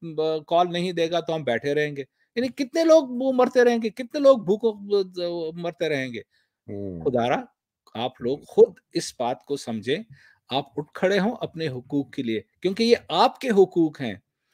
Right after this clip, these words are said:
Speaker 1: ये आपके जो है ना, अ, फ्यूचर की बात है, आपके बच्चों के फ्यूचर की बात है।
Speaker 2: हम्म। सर बहुत शुक्रिया। मैं एंड में सिर्फ ए-, इसी की रैप अप करना चाहता हूँ। हम वो जो बात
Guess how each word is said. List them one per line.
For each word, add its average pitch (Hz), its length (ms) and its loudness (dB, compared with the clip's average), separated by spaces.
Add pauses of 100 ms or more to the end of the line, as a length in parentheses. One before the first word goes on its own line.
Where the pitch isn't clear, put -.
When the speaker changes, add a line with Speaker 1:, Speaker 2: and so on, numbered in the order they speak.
(360)
Speaker 1:
ये 190 120 2 (160)
आपके 240 420 2
जो 196 140 4
है 170 80 2
ना, 226 100 2
अ, 160 420 -2
फ्यूचर 196 380 0
की 180 180 -4
बात 143 300 0
है, 180 180 -4
आपके 208 300 -4
बच्चों 156 340 -6
के 139 100 -12
फ्यूचर 120 320 -10 (100)
की 104 80 -12
बात 87 300 -12
है। - 100 -20
Speaker 2:
हम्म। 82 760 -14 (800)
सर 208 140 10
बहुत 165 360 10
शुक्रिया। 202 380 6
मैं 180 300 4
एंड 180 260 4
में 190 120 4
सिर्फ 180 440 0
ए-, 151 300 6
इसी 160 260 0
की 170 220 0
रैप 131 480 2
अप 170 220 0
करना 143 260 4
चाहता 143 320 4
हूँ। 160 160 4
हम 147 240 0
वो 139 140 2
जो 135 420 2
बात 123 360 2